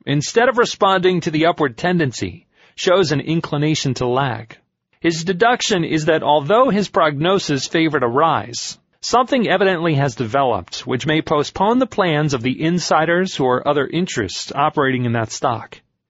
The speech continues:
It may be some bit of news which will cause a temporary decline in price. Therefore, instead of being allowed to follow the rest of the oil stocks,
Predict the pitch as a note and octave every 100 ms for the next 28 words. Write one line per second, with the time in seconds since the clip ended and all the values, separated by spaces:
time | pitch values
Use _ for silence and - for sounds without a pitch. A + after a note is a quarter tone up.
0 | _ - _ D#3+ G3+ B3+ A#3+ F#3 A#3 A3
1 | F3 G#3+ D3+ E3+ G#3 D#3+ E3 D#3 D3 -
2 | D3 - F3 E3+ D3 - G#3 A3+ A3+ G3
3 | D#3+ C3 A#2+ - E3 D#3 A#2+ A2 C#3+ A2+
4 | - - - _ _ _ D3 F3+ - F#3
5 | C#3+ C#3+ - G#3+ B3 G3+ G#3+ E3+ D3+ D3+
6 | D3+ C3+ - E3 E3 C#3 B2 D3 D3 D3+
7 | A#2 B2 D3+ C#3 A2 - G2 - -